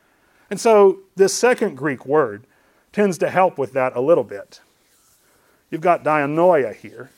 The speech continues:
which talks about the mind as a faculty of understanding. It's what I think with. But also this word has with it the concepts of feeling and desiring. Because in truth, when I know something to be true,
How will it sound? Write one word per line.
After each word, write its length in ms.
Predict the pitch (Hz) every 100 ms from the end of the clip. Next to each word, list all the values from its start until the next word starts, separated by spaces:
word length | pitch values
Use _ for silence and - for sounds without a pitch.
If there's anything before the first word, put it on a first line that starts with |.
| _
which 180 | 143 156
talks 240 | 190 202 -
about 240 | 175 139
the 80 | 147
mind 500 | 147 180 208 208 202
as 140 | 180
a 60 | 185
faculty 500 | - 160 170 170 160
of 140 | 143
understanding. 680 | 143 135 131 - 147 135 110
It's 160 | 104
what 120 | 160 175
I 100 | 156
think 420 | - 170 156 -
with. 320 | 113 87 _ _ _ _ _ _ _ _ _ _
But 100 | 156
also 320 | 190 165 165
this 200 | 170 185
word 300 | 147 127 123 139 _ _
has 320 | 160 170 135
with 120 | 147
it 80 | 180
the 80 | 175
concepts 460 | 143 131 156 143
of 160 | 156 120
feeling 680 | - 175 185 190 196 214 - _ _ -
and 100 | 143
desiring. 680 | 160 156 185 269 220 110 110 _ _ _ _ -
Because 300 | 220 254 233
in 100 | 220
truth, 460 | - 302 302 233 - -
when 160 | 226
I 140 | 220 208
know 480 | 202 233 311 330
something 480 | 247 254 240 214 220
to 80 | 196
be 240 | 185 180
true, 680 | 151 - - 294 247 151